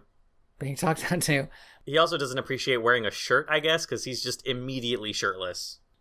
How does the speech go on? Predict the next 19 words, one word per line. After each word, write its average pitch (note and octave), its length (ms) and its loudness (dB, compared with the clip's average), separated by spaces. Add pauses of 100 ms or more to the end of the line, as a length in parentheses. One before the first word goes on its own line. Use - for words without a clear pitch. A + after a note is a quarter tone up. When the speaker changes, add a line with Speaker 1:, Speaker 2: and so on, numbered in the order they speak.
Speaker 1:
Yeah, A3+ 220 10
that C4 180 10
was C#4+ 160 2
a F#3+ 60 4
fairly F3+ 500 8
common C3+ 320 0
thing B2+ 180 -2
with B2 80 -2
the - 80 -4
spirit A#2+ 300 -2
of A2+ 80 -8
the A#2 60 -6
ring, A2+ 260 -6
I A2 40 -2
seem A#2 220 -4
to A2 80 -4
Speaker 2:
Yeah. G#2+ 60 -4
Speaker 1:
remember. G#2 580 -2
Speaker 2:
Yeah. A#2+ 360 6